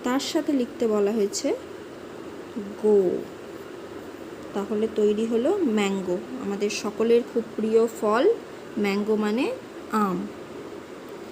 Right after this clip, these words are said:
পরেরটিতে ছবি দেওয়া নেই, প্রথমে লেখা আছে, ঠিক আছে, আমরা লেখাটা লিখে নেব। এমওএন মান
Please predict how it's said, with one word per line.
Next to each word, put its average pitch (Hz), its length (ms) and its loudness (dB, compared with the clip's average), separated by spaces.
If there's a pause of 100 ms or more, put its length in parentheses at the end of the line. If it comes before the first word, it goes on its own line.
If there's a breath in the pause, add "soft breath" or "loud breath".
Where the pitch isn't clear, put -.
(880)
পরেরটিতে 285 600 4 (300)
ছবি 254 340 2
দেওয়া 240 280 4
নেই, 277 140 4
প্রথমে 262 380 2
লেখা 226 400 2
আছে, - 240 -6 (360)
ঠিক 269 200 -4
আছে, 269 220 0 (100)
আমরা 233 260 2
লেখাটা 226 380 0
লিখে 226 300 0
নেব। 208 200 0 (1700)
এমওএন 233 600 4 (1400)
মান 220 240 2